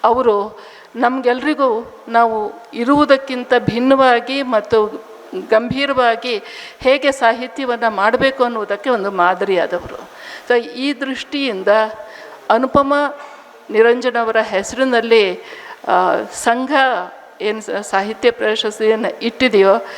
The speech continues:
ಅದರ ಕುರಿತಾಗಿ ಇರುವಂಥ ಪ್ರೀತಿ, ಗೌರವ ಮತ್ತು ಆ ಲೇಖಕಿಯ ಕುರಿತಾದಂಥ ಗೌರವ ನಮಗೆ ನಮ್ಮ ಮುಂದಿನ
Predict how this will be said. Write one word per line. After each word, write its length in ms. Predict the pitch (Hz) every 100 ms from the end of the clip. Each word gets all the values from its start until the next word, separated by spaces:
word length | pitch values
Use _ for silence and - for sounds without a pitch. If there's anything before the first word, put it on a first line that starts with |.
| - - - -
ಅದರ 280 | 196 202 233 220 214 - -
ಕುರಿತಾಗಿ 640 | 262 269 277 277 262 262
ಇರುವಂಥ 420 | 247 233 226 214 220
ಪ್ರೀತಿ, 680 | 220 - 247 247 254 254 247
ಗೌರವ 640 | - 170 208 208 233 247 262
ಮತ್ತು 380 | 233 208 196
ಆ 140 | 190 196
ಲೇಖಕಿಯ 580 | 208 220 262 254 269 254
ಕುರಿತಾದಂಥ 680 | 240 220 214 214 202 202
ಗೌರವ 720 | 202 196 202 220 240 226 190 - - - - - -
ನಮಗೆ 680 | 190 220 269 277 202 185 - - - -
ನಮ್ಮ 260 | 220 208
ಮುಂದಿನ 440 | 208 226 262 262